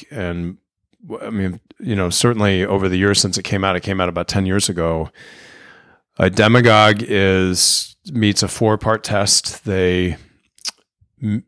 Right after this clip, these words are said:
they just, they present themselves as a mirror of the masses. Um, usually by attacking elites.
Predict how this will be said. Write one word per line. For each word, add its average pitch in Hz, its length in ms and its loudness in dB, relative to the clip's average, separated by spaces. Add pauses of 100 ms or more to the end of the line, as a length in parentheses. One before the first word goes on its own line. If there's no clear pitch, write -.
they 90 600 0 (560)
just, - 200 -6
they 107 100 0
present 107 480 0
themselves 104 480 0
as 92 100 -6
a 95 40 -2
mirror 107 500 4
of 95 160 -4
the 92 80 -8
masses. 90 800 -4 (760)
Um, 90 200 0
usually 104 360 2
by 95 180 0
attacking 101 520 0
elites. 95 720 -4